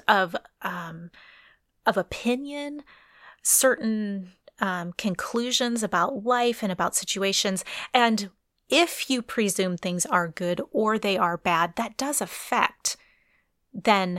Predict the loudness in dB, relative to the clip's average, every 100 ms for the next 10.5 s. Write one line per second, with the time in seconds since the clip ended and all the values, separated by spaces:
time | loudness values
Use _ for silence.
0 | -4 2 4 2 -2 -10 0 2 2 2
1 | 2 2 2 0 0 0 -6 -14 -20 0
2 | 2 2 2 0 4 4 4 4 4 2
3 | 0 -2 0 0 0 -2 -2 0 0 2
4 | 2 0 -4 _ -4 -2 -2 -2 -2 0
5 | 2 2 -2 -4 -8 -14 -20 -20 _ 2
6 | 4 4 2 -2 -2 -2 0 2 2 2
7 | 0 0 0 0 -2 0 0 0 0 -2
8 | -2 -4 -2 -4 -2 -2 -4 -4 -2 -2
9 | -4 -10 -6 -4 2 2 4 2 2 0
10 | -4 -4 -6 -6 -6